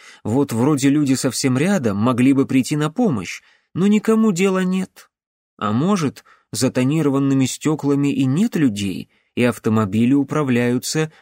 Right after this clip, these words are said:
дистанционно. «Надо спускаться», решил Дав и зашагал вниз по эстакаде. Анаит и Ник еще делали попытки остановить машину, но те равнодушно проносились, поблескивая холодным светом фар.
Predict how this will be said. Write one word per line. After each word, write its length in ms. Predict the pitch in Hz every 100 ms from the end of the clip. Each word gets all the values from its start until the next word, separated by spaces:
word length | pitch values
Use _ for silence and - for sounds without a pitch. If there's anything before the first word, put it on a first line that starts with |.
| -
дистанционно. 1200 | 117 - - 113 - 117 110 147 165 117 - _ _ _ _ _ _ _ _ _ _
«Надо 420 | 101 139 190 175 165
спускаться», 960 | - 156 - - 143 123 - 82 - - _ _
решил 460 | 113 120 - 110
Дав 380 | 98 123 196 - - _ _
и 120 | 233
зашагал 480 | 185 160 160 160 170
вниз 360 | 123 131 151 -
по 140 | 127
эстакаде. 760 | 123 - 110 - 80 - - - _ _ _ _ _ _ _ _ _ _ _ _
Анаит 440 | 117 123 233 269
и 60 | 202
Ник 280 | 180 254 190
еще 380 | 190 - 220
делали 360 | 180 208 196 180
попытки 460 | 170 160 202 - 151
остановить 500 | 143 151 156 160 170
машину, 720 | 165 - 262 202 107 - -
но 180 | - 214
те 240 | - 269
равнодушно 640 | 233 170 170 156 208 - 165
проносились, 800 | 151 151 147 - 208 202 113 -
поблескивая 760 | 113 104 139 160 - 120 123 120
холодным 580 | 113 110 147 127 120
светом 500 | 117 107 113 110 110
фар. 520 | 107 - 98 - -